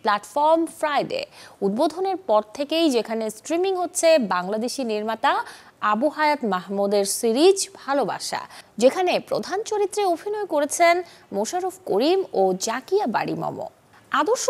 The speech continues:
দম্পতি হিসেবে পরিচিত ঋষি কৌশিক ও দেবযানী চক্রবর্তীর সংসার ভাঙার গুঞ্জন উঠেছে। সরাসরি না হলেও আকার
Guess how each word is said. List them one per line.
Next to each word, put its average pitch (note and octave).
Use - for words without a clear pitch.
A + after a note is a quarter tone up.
দম্পতি A3+
হিসেবে E4+
পরিচিত B3
ঋষি G#3+
কৌশিক E4+
ও -
দেবযানী F#3
চক্রবর্তীর C4
সংসার B3
ভাঙার A#3+
গুঞ্জন E3+
উঠেছে। -
সরাসরি F#4
না D4
হলেও D4+
আকার C4+